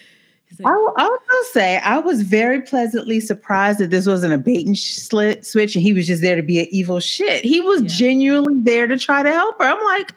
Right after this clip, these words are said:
Speaker 2: "I like this."
Speaker 1: Yeah, I appreciated that. Um, yeah,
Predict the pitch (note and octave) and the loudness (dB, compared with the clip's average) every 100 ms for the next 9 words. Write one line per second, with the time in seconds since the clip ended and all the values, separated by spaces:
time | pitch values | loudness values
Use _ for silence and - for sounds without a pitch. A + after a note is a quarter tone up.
0 | - C#5+ D5 D#5 D#5 D5 - F#3+ D3 C3 | -6 -2 0 -2 -4 -6 -4 -2 -2 -6
1 | - - - D#3+ G3 - G#3+ G#3+ F#3 E3 | -12 -20 -20 -20 -20 -20 -20 -20 -20 -20
2 | - - - - - - _ _ _ - | -20 -20 -20 -20 -20 -20 _ _ _ -20
3 | _ _ F#3 F#3 E3 E3 D3+ D#3+ F3 _ | _ _ -14 -12 -14 -16 -18 -20 -20 _
4 | _ _ _ _ _ _ - E4 | _ _ _ _ _ _ -20 -12